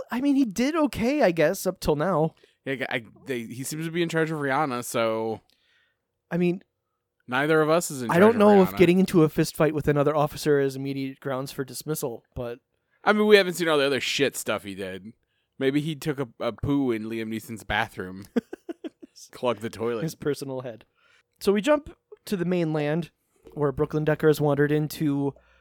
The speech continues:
Speaker 1: where she works, I guess. She, I don't know if she's a doctor or, uh, or what.
Speaker 2: I think she's, she's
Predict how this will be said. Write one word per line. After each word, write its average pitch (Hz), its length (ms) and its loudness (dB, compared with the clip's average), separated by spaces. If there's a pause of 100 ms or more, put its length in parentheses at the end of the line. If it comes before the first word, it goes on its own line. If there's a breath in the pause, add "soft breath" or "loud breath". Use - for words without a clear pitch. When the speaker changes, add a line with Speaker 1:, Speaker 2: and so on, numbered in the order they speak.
Speaker 1:
where 143 140 0
she 143 120 -4
works, 220 300 0
I 240 60 2
guess. 240 420 -2 (200)
She, - 300 -12
I 175 60 2
don't 190 120 8
know 190 80 4
if 175 60 -4
she's 165 160 -4
a 156 40 -6
doctor 196 600 0
or, 143 60 -6
uh, 135 120 -6 (160)
or 143 200 -4
what. 170 300 0 (140)
Speaker 2:
I 156 60 2
think 240 160 2
she's, 220 180 -2 (140)
she's 160 240 -6